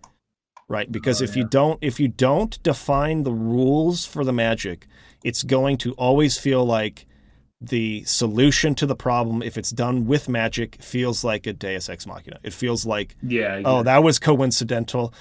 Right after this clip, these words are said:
Speaker 1: You could have done that all along,"
Speaker 2: <laughs> Yeah,
Speaker 1: because
Speaker 2: exactly.
Speaker 1: nobody knows what the rules are. There's no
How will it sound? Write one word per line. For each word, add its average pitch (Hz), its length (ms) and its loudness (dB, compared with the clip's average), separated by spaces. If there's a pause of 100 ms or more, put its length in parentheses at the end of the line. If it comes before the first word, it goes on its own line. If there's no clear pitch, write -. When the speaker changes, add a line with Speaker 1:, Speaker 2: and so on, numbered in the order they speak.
Speaker 1:
You 156 120 6
could 175 260 8
have 147 140 8
done 170 300 8
that 151 240 6
all 165 480 12
along," 160 800 10
Speaker 2:
<laughs> 190 220 6
Yeah, 170 180 6
Speaker 1:
because 147 540 6
Speaker 2:
exactly. - 240 -16 (140)
Speaker 1:
nobody 185 480 10
knows 170 300 10
what 131 180 -2
the 120 60 -2
rules 160 460 10
are. 104 160 2
There's 120 220 0
no 156 260 4